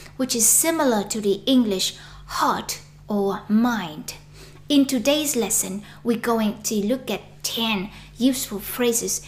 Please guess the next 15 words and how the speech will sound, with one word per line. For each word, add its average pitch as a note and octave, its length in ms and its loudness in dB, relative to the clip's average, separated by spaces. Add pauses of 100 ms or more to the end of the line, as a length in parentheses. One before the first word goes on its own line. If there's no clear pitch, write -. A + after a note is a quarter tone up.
(160)
containing G#3+ 580 2
this F#3+ 220 -4
word. F3+ 300 -8 (1080)
Một. G3+ 520 2 (920)
Vui C#4 560 0
lòng. F3+ 480 -2 (960)
Vui C#4 640 0
lòng. E3+ 500 -2 (1200)
Vui C4+ 580 0
lòng. E3+ 600 0 (4000)
This C4+ 600 0
is A#3 200 2
a G3+ 100 -6
formal A#3 720 0
word F3+ 460 -8